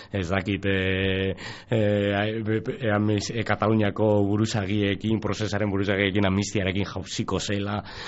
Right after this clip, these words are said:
eh, irailean bertan baz-, bazirudien inmigrante etorkinen, eh, olatu jasanezina zetorrela eta gobernu hau jauziko zela, gobernu hau ez da jausten, akordio ezberdinak, eh, lortzen ari da, eta gainera politika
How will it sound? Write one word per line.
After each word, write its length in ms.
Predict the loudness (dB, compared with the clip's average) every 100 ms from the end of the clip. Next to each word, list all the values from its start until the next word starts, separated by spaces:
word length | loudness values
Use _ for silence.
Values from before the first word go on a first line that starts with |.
| -14 -6
eh, 160 | -6 -6 -8
irailean 460 | -2 0 2 0 2
bertan 400 | 0 2 2 2
baz-, 280 | 2 0 -4 -2
bazirudien 920 | -2 -4 -2 -2 0 0 0 2 2
inmigrante 640 | 2 0 0 0 0 0 -2
etorkinen, 800 | 0 0 0 -2 0 2 0 0
eh, 240 | -2 -2 -4 -10 -8
olatu 720 | -4 -2 -2 -4 -2 0 2 0
jasanezina 1040 | -4 -4 -2 -4 -2 0 0 0 0 -2 -6 -12
zetorrela 640 | -4 -2 2 2 2 0 0
eta 180 | 0 -2 -4 -2
gobernu 400 | 0 2 2 2
hau 80 | 0
jauziko 360 | -2 -6 -6 -6
zela, 300 | -2 0 0 -2
gobernu 260 | -4 -2
hau 160 | -2 -4
ez 60 |
da 80 | -8
jausten, 500 | -8 -6 -6 -4 -2
akordio 480 | -2 -4 -4 -4 -6 -10 -18 -8
ezberdinak, 680 | -4 0 0 0 0 0 -2
eh, 480 | -4 -2 -2 -2 -4 -8 -14 -14 -2
lortzen 360 | 2 2 2 0
ari 140 | 2
da, 140 | 4 4
eta 140 | 2
gainera 320 | 0 2 2
politika 480 | 2 2 2 0 0